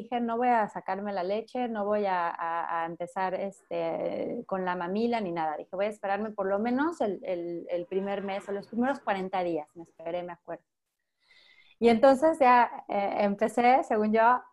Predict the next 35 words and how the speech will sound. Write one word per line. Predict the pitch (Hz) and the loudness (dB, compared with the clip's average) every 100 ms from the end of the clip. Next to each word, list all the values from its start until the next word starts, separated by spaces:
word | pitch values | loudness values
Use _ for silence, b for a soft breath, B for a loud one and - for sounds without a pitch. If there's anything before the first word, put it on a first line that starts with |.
| - | 0
a | 202 | 2
entrenarlo | 196 196 202 208 226 226 240 349 | 4 2 4 6 4 6 4 4
<laughs> | - - - _ _ - - 339 381 381 - | -2 -6 -10 _ _ -20 -6 -4 -2 -2 -2
para | - 214 208 | 2 4 4
que | 202 | 2
tomara | 202 202 214 | 0 2 4
leche | 240 220 214 240 | 4 2 2 2
y | |
aparte, | 202 208 214 | 2 0 -4
pues, | 226 220 | -8 -10
porque | - - | -10 -6
yo | 185 | -6
tenía | 185 208 185 | -4 -6 -6
que | 190 | -6
irme | 180 175 180 233 - _ _ - | -6 -6 -6 -8 -14 _ _ -2
del | 196 | 0
trabajo | 190 180 226 330 - | 0 2 2 0 -2
a, | 185 185 | 0 2
a, | 185 | 2
a, | 175 185 175 180 175 | 2 2 2 0 -2
a, | - 170 170 170 170 | -2 -4 -4 -6 -6
a | 175 | -4
citas | 262 277 208 202 | -2 -2 -2 -4
y | 180 | -6
demás, | 180 220 233 214 | -4 -4 -4 -6
¿no? | 180 220 - _ _ _ _ _ _ _ _ - | -6 -6 -8 _ _ _ _ _ _ _ _ 4
Y | 220 | 6
ahí | 220 | 8
empezó | 226 233 247 247 | 6 4 -2 -2
una | 233 220 | -2 0
parte | 208 202 208 220 220 - _ - | 0 0 0 -2 -2 -8 _ -2
durísima, | 196 208 214 214 180 156 151 _ _ | 2 4 2 -2 -6 -6 -10 _ _
durísima | 180 214 247 254 269 269 277 | -6 -2 -2 -2 -2 0 0
porque | 269 196 - 180 175 - - | -2 -6 0 2 2 -2 -6
primero | 214 226 247 285 302 | -2 0 2 2 0